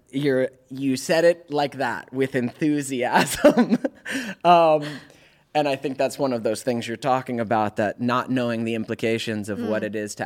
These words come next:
Speaker 1: actually do it. I have kind of gone through my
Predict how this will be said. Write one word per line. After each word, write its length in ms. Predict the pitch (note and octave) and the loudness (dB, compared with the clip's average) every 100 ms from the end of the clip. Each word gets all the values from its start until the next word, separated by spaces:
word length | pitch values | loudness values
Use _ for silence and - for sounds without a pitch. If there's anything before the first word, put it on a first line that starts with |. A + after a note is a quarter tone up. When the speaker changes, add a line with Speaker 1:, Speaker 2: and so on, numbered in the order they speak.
| G2 | -4
Speaker 1:
actually 480 | G2+ - - G2 | -4 -6 -12 -10
do 260 | F#2+ A#2 A2 | -8 -4 -2
it. 220 | G2+ - - | -2 -6 -6
I 280 | C3 D3 E3 | 0 2 2
have 580 | E3+ D3 B2+ G#2+ - _ _ _ _ _ | 2 -2 -2 -8 -20 _ _ _ _ _
kind 200 | - C#3+ | -8 -4
of 160 | B2+ G#2 | -4 -4
gone 380 | C3+ C3 C#3 C3+ | -2 0 0 -2
through 800 | D3 C#3 C3+ C3+ C3 C3 B2+ - | -4 -2 -2 -2 -2 -2 -4 -6
my 540 | B2+ A#2+ B2 A#2+ A#2+ | -4 -2 0 0 -4